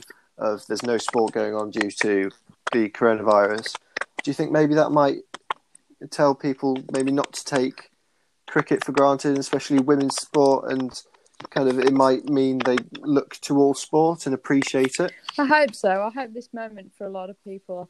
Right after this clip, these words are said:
Speaker 2: think, you know, not just sport, but I think it gives a, it gives you opportunity to sit back and, you know, be grateful for what you have and to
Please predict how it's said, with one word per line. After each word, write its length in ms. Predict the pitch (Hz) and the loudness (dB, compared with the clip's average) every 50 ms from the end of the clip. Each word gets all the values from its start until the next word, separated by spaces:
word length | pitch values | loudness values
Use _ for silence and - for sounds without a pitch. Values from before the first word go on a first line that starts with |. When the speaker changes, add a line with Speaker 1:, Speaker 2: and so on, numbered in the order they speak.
| - | -14
Speaker 2:
think, 160 | 185 185 185 - _ _ _ _ _ _ _ _ _ _ _ _ | -16 -16 -16 -20 _ _ _ _ _ _ _ _ _ _ _ _
you 80 | 214 202 | -12 -10
know, 140 | 196 190 190 | -8 -8 -8
not 260 | 196 190 180 - - | -8 -8 -10 -12 -12
just 340 | - 190 180 - - _ - | -14 -14 -14 -14 -20 _ -20
sport, 400 | - _ _ - 190 185 151 - | -20 _ _ -4 -4 -4 -4 -8
but 140 | 170 156 | -10 -10
I 60 | - 175 | -10 -12
think 300 | - - 185 185 185 - | -14 -16 -16 -16 -16 -16
it 140 | 180 - | -18 -14
gives 240 | - - 180 180 - | -12 -12 -12 -10 -12
a, 80 | 180 170 180 - _ _ _ _ _ - | -14 -14 -14 -18 _ _ _ _ _ -20
it 140 | - - - | -20 -16 -12
gives 260 | 196 202 190 - - | -12 -12 -12 -10 -6
you 120 | 202 185 | -4 -4
opportunity 680 | 175 175 - - 180 - - 202 185 185 180 - - 175 - | -4 -6 -8 -14 -18 -14 -12 -12 -10 -10 -10 -10 -12 -14 -14
to 100 | - 180 | -14 -16
sit 320 | 175 - - 185 180 - | -16 -10 -10 -10 -8 -6
back 300 | - 175 165 175 - - | -8 -8 -8 -10 -10 -12
and, 220 | 180 170 165 165 160 _ _ _ _ _ _ _ _ _ _ _ _ _ _ _ _ | -12 -12 -12 -14 -18 _ _ _ _ _ _ _ _ _ _ _ _ _ _ _ _
you 80 | - 196 | -8 -6
know, 160 | 196 185 175 | -4 -4 -4
be 100 | 180 180 | -4 -4
grateful 460 | - - 180 175 160 - _ 196 165 _ | -2 0 0 0 -2 -6 _ -18 -16 _
for 100 | - 180 | -14 -10
what 200 | 175 180 180 - | -8 -8 -10 -8
you 160 | - 175 180 | -10 -12 -12
have 380 | 175 - 190 180 180 175 175 - | -12 -12 -10 -10 -10 -10 -10 -12
and 180 | 175 175 170 | -14 -14 -14
to 160 | - _ - | -16 _ -20